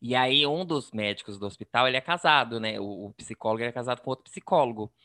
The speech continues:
E não tem aquilo, tipo, "Ah, este aqui é meu marido, nós se-, nos casamos", tal. Não, é apresentado assim, tipo,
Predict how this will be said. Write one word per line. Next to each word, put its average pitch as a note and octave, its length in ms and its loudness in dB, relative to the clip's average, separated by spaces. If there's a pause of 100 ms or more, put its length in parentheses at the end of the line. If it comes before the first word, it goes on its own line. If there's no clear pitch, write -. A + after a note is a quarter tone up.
(440)
E F#3+ 120 -2
não A#3+ 180 2
tem A3 380 2
aquilo, E3 440 -4
tipo, B2 380 -6
"Ah, C3+ 260 4
este A#2+ 300 -4
aqui A#2 220 -8
é A2+ 100 -2
meu A2 160 -4
marido, A#2 800 -6
nós G2+ 240 -6
se-, G#2 340 -14 (400)
nos A2 220 -20
casamos", A2 420 -2
tal. A#2 220 -4
Não, E3 260 2
é D3+ 60 0
apresentado E3 560 2
assim, E3+ 260 -2
tipo, B2 420 -6